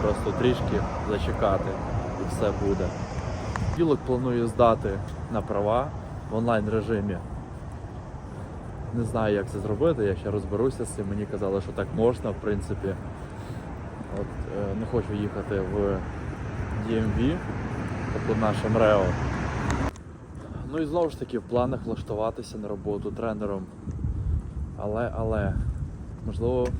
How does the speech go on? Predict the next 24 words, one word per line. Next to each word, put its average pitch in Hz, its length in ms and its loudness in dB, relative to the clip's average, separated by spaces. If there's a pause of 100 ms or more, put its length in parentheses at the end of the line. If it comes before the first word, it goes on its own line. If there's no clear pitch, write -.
(180)
прийдеться 101 520 -2 (100)
розпочати 104 560 0
з 98 60 -6
якоїсь 95 560 -4 (720)
такої 101 420 0
самої, 107 520 -2
самої 98 420 -4
звичайної 101 540 0
роботи, 98 540 -2 (600)
на 104 60 -4
яку 104 240 -4
я 104 60 -2
зовсім 107 360 -2
не 104 60 0
планував 101 480 0
іти. 101 300 -6 (1080)
Ну 123 80 -2
як, 107 180 2 (140)
планував, 117 500 2 (120)
але 104 360 0 (160)
не 113 100 -2
хотілося 113 520 -4
б, 101 80 -6
звісно, 101 340 -6